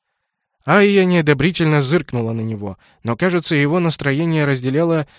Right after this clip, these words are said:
немало остальных игроков. Многие ворчали и до получения метки, но любопытство их было сильнее сомнений. «Я понимаю», кивнул я, «и обещаю, что как только появятся новости на этот счет,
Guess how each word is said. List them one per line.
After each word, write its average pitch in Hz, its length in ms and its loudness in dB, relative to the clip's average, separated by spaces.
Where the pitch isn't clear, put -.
немало 180 440 2
остальных 147 520 -2
игроков. 127 500 -8
Многие 185 380 2
ворчали 156 580 2
и 104 200 -4
до 110 140 -6
получения 135 580 0
метки, 104 380 -6
но 123 280 -2
любопытство 190 580 -2
их 175 300 -2
было 175 320 2
сильнее 165 500 -2
сомнений. 123 600 -6
«Я 160 240 -2
понимаю», 190 580 0
кивнул 120 340 -2
я, 101 220 -12
«и 113 100 -4
обещаю, 147 500 2
что 143 200 -2
как 151 180 -2
только 165 320 0
появятся 147 560 2
новости 156 460 -2
на 139 160 -2
этот 127 200 -4
счет, - 320 -2